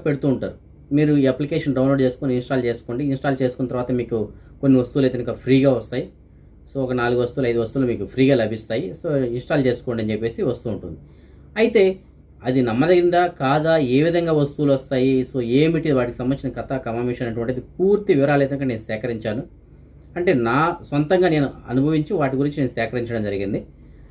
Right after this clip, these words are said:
So ఎందుకంటే మీకు ఒక విషయం నేను తెలియజేయాలంటే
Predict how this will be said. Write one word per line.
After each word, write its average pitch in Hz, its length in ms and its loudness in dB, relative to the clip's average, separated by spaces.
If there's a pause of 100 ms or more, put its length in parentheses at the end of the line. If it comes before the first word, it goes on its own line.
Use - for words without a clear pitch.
So - 120 -6
ఎందుకంటే 196 460 4 (680)
మీకు 143 240 0
ఒక 135 100 0
విషయం 143 180 0
నేను 170 180 0
తెలియజేయాలంటే 180 580 4